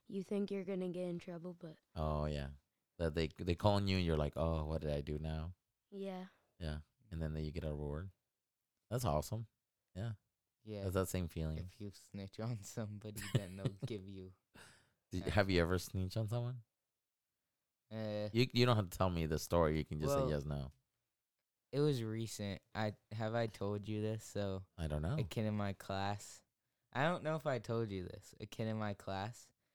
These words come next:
Speaker 2: Uh-huh.
Speaker 3: somebody pulled his pants all the way down.
Speaker 2: Oh, no. You
Speaker 3: <laughs> I
Speaker 2: have not.
Speaker 3: have not. <laughs> All right.
Speaker 2: Uh-huh.
Speaker 3: Is this fine to tell?
Speaker 2: Yeah, you can tell me. Just
Speaker 3: It
Speaker 2: don't use names.
Speaker 3: Okay, so, like, they pulled his pants all the way down,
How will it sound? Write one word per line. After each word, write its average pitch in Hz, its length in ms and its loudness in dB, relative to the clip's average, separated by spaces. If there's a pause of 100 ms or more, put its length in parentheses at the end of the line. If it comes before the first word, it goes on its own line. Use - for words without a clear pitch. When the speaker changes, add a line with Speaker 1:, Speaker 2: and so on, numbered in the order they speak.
(220)
Speaker 2:
Uh-huh. 82 80 -2
Speaker 3:
somebody 110 420 2
pulled 101 360 -4
his 101 160 -4
pants 101 340 -2
all 101 280 0
the 98 140 0
way 98 240 0
down. 92 360 -2
Speaker 2:
Oh, 82 340 6 (160)
no. 73 240 0 (460)
You 76 120 -2
Speaker 3:
<laughs> - 40 6
I 151 40 8
Speaker 2:
have 104 580 4
not. 107 220 2
Speaker 3:
have - 20 -2
not. 151 160 4 (240)
<laughs> - 100 -2 (600)
All 87 80 2
right. 127 200 8
Speaker 2:
Uh-huh. 98 180 -2
Speaker 3:
Is 123 140 0
this 123 180 2
fine 117 360 2
to 113 100 0
tell? 127 480 2
Speaker 2:
Yeah, 139 180 8
you 120 120 8
can 143 140 2
tell 82 180 2
me. 85 200 0
Just 110 160 8
Speaker 3:
It 117 40 8
Speaker 2:
don't 113 140 8
use 95 140 6
names. 73 280 0 (420)
Speaker 3:
Okay, 95 340 -2
so, 90 460 -4
like, 85 280 -8 (380)
they 107 140 -4
pulled 107 300 -2
his 101 140 -4
pants 101 300 -2
all 98 160 0
the 98 100 0
way 95 180 0
down, 92 420 -4